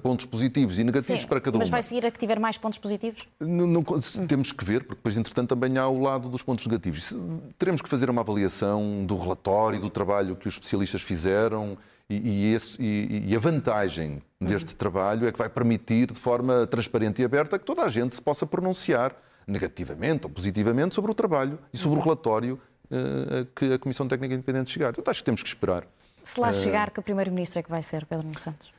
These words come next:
Speaker 1: Eu, eu, muito próximo das pessoas. Eu acho que, eh, verdadeiramente, nós, que nós acabamos, quando estamos nestas funções, em, eh, nos desligarmos,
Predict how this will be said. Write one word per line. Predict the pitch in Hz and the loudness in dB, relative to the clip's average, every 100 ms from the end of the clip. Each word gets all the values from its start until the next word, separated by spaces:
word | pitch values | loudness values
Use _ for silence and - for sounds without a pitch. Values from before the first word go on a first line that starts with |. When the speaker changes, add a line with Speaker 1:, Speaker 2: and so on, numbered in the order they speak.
| - | 0
Speaker 1:
Eu, | 196 196 | 4 6
eu, | 180 170 | 6 6
muito | 165 175 - | 4 2 2
próximo | 131 110 - 107 | 2 0 0 0
das | 101 | 0
pessoas. | - - 82 78 76 - _ _ _ 117 | -2 -2 0 0 -6 -14 _ _ _ 0
Eu | 139 | 2
acho | 139 147 | 2 -4
que, | - 135 | -2 2
eh, | 131 123 120 120 117 117 | 4 4 4 2 0 0
verdadeiramente, | 117 120 120 117 131 131 127 | 2 4 4 4 2 2 0
nós, | 120 123 113 117 110 104 | 2 2 0 -4 -4 -4
que | 120 | -4
nós | 117 110 120 131 | -2 0 0 0
acabamos, | 143 123 123 139 135 - | 0 2 2 0 -4 -4
quando | 131 123 123 117 107 107 104 101 | 0 2 2 0 -2 -4 -6 -8
estamos | - 123 110 | 0 2 2
nestas | 120 117 - | 0 0 0
funções, | 113 98 110 117 131 - - _ _ _ _ _ | -2 0 0 0 0 -4 -14 _ _ _ _ _
em, | 113 117 131 135 | 0 2 4 4
eh, | 135 | 2
nos | 131 127 123 107 | 2 4 2 0
desligarmos, | 101 107 127 110 110 117 123 127 120 - - | -2 2 4 6 4 2 2 2 0 -4 -14